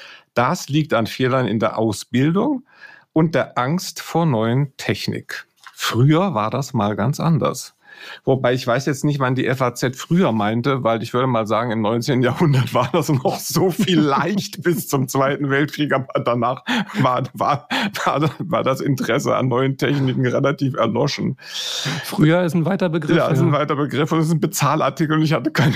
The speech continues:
Speaker 1: <laughs> Lust drauf zu klicken, gebe ich ehrlich zu. Das zweite N T V von gestern, ne?
Speaker 2: Mhm.
Speaker 1: Nur einfach der Titel, „Mehr als die Hälfte der Deutschen mit Merz, also dem Kanzler, unzufrieden.“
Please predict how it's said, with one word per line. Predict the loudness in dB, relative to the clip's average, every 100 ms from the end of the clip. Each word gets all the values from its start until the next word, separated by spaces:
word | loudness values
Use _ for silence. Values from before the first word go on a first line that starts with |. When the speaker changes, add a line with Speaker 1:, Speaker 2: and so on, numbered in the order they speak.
| -2
Speaker 1:
<laughs> | 0 2
Lust | 2 0 -4
drauf | 0 0 0 -4
zu | -6 -4
klicken, | -2 2 2 0 -2 -2 0 -2 -2 -6 -6
gebe | -4 -2 0
ich | 0 -2
ehrlich | -4 -2 -4 -4
zu. | -6 -4 -2 0 0 -4 -4 -2
Das | 0 0
zweite | 2 0 2 -2 0
N | 0 2
T | 0
V | 0 0 -2
von | -2 -4
gestern, | -4 -4 0 0 2
ne? | 2 0 -4 _ -20 -20 -6 2
Speaker 2:
Mhm. | 4 6
Speaker 1:
Nur | 6 6
einfach | 2 0
der | 0 0
Titel, | 0 2 0
„Mehr | 2 4 4 4 2 0
als | -2 -4
die | -2 0
Hälfte | 0 0 -2 -2
der | -2
Deutschen | 0 0 0 0 0
mit | 0 0 0
Merz, | 2 2 0 -2 -4 -4 0
also | 0
dem | 0 -4
Kanzler, | -2 -2 0 0 0 0 _
unzufrieden.“ | 2 2 2 -4 -8 -8 -12 -12 -12 -10